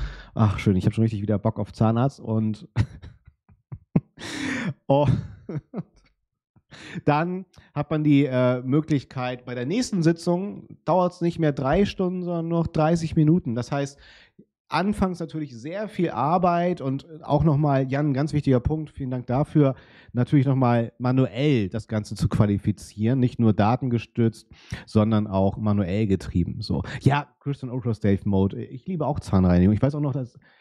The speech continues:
ich werde das nie vergessen, manche Momente vergisst man ja nicht, ne? Äh, so wie das sieben eins gegen Brasilien oder, äh,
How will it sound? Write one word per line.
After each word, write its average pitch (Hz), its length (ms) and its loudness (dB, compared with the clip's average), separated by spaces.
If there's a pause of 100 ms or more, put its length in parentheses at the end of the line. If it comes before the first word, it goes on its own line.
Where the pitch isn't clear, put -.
ich - 80 -14
werde 151 120 2
das 135 60 -2
nie 185 120 0
vergessen, 165 320 -2
manche 196 180 2
Momente 170 260 0
vergisst 135 340 -2
man 104 100 0
ja 90 100 2
nicht, 85 220 -4
ne? 131 220 2 (500)
Äh, 113 320 0
so 120 220 2
wie 117 300 6
das 113 200 -4
sieben 120 220 2
eins 117 280 0
gegen 117 220 2
Brasilien 113 840 4
oder, 101 580 2 (340)
äh, 98 640 4